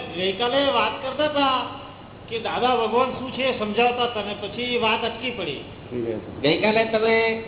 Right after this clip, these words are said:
Speaker 3: સમજાવતા હતા કે દાદા ભગવાન
Speaker 1: દાદા ભગવાન કોણ છે?
Speaker 3: કોણ છે અને પછી વાત એ કઈ બંધ, બંધ રહી ગઈ હતી.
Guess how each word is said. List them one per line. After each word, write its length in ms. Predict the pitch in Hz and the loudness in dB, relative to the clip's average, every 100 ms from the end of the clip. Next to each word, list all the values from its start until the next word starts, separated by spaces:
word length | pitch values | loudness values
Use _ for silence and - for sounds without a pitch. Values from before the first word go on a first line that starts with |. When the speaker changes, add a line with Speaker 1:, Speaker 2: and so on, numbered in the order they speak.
| - - | -12 -6
Speaker 3:
સમજાવતા 540 | 165 175 208 220 226 220 | -4 2 4 6 4 2
હતા 240 | 226 220 | 4 2
કે 420 | 214 214 214 208 | 2 0 0 0
દાદા 360 | 175 170 208 202 | 0 2 4 4
ભગવાન 500 | 190 175 202 208 202 | 0 2 4 6 4
Speaker 1:
દાદા 340 | 220 254 233 | 2 0 0
ભગવાન 240 | 220 262 254 | 2 0 0
કોણ 280 | 226 240 | -4 -4
છે? 160 | 240 233 | -2 4
Speaker 3:
કોણ 240 | 269 214 | 6 6
છે 340 | 202 208 214 202 | 4 6 6 6
અને 260 | 196 190 | 4 -2
પછી 160 | 196 208 | -2 -2
વાત 460 | 185 190 196 - 196 | 0 2 2 -2 -4
એ 100 | 202 | -2
કઈ 280 | 208 208 | 0 2
બંધ, 280 | 185 208 208 - - - - - - | 4 4 2 -4 -8 -10 -12 -14 2
બંધ 220 | 180 208 | 4 6
રહી 140 | 196 175 | 6 8
ગઈ 140 | 147 | 6
હતી. 260 | 123 107 | 6 2